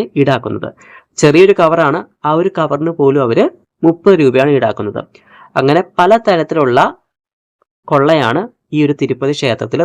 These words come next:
നടക്കുന്നത്. വീഡിയോ കാണുന്ന ആർക്കെങ്കിലും ഇതുപോലുള്ള അനുഭവം ഉണ്ടായിട്ടുണ്ടെങ്കിൽ കമന്റ് ചെയ്യണേ. അപ്പൊ ഇതൊക്കെയാണ് അവിടെ നടക്കുന്ന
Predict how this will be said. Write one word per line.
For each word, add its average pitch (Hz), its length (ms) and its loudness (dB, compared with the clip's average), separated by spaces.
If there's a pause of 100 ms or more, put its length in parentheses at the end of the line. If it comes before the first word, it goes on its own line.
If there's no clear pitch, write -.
നടക്കുന്നത്. 110 400 -6 (460)
വീഡിയോ 160 240 4
കാണുന്ന 156 200 0 (100)
ആർക്കെങ്കിലും 143 460 -2 (200)
ഇതുപോലുള്ള 135 480 -2
അനുഭവം 127 300 -2
ഉണ്ടായിട്ടുണ്ടെങ്കിൽ 120 560 -2 (440)
കമന്റ് 131 320 -2
ചെയ്യണേ. 127 300 -2 (880)
അപ്പൊ 151 180 0
ഇതൊക്കെയാണ് 156 420 2
അവിടെ 135 160 -2
നടക്കുന്ന 135 280 -6